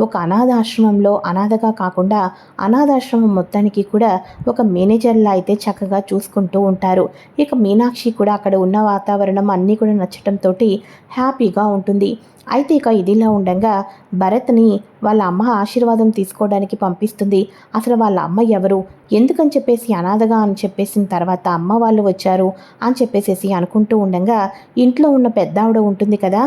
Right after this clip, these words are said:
ఇక ఆ రాజేంద్ర ప్రసాద్ వాళ్ళ అమ్మ ఆవిడ వచ్చేసేసి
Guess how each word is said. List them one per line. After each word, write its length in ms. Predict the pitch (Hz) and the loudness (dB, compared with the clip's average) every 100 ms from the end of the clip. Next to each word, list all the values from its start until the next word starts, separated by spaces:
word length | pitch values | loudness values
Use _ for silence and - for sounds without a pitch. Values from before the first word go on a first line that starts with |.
| 302 - _ - | -2 -12 _ -4
ఇక 160 | 240 214 | -2 0
ఆ 180 | 185 | -2
రాజేంద్ర 440 | 190 170 185 240 247 | -2 0 2 2 2
ప్రసాద్ 360 | 226 214 208 202 | 0 0 -2 0
వాళ్ళ 200 | 202 196 | 0 0
అమ్మ 240 | 170 180 233 277 - - - | -2 0 -2 -4 -12 -10 -4
ఆవిడ 320 | 202 277 294 | 0 2 2
వచ్చేసేసి 640 | 226 226 202 196 190 247 | 0 -2 -4 -2 -4 0